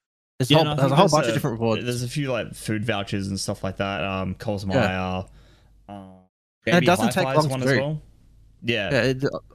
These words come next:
Speaker 1: it does. It, it's just ten, it's probably ten minutes of a day to quickly just go through and do all the surveys, and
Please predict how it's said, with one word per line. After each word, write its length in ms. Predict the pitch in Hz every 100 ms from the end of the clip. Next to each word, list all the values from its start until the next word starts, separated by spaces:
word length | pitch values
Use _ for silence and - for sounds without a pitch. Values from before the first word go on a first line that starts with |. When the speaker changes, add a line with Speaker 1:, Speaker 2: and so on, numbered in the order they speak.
| 135
Speaker 1:
it 80 | 139
does. 160 | 147
It, 180 | 139 131 -
it's 180 | 135
just 280 | 151 - - _ _ _
ten, 220 | - 131 -
it's 100 | -
probably 180 | 147
ten 200 | 113 131
minutes 180 | 120 110
of 60 | 104
a 40 |
day 180 | 107 107
to 100 | 110
quickly 420 | - 117 - 107 - _
just 160 | 117 -
go 120 | 107
through 260 | 107 107 110
and 100 | 110
do 60 |
all 60 | 110
the 80 | 107
surveys, 640 | - 107 107 107 110 -
and 220 | 104 101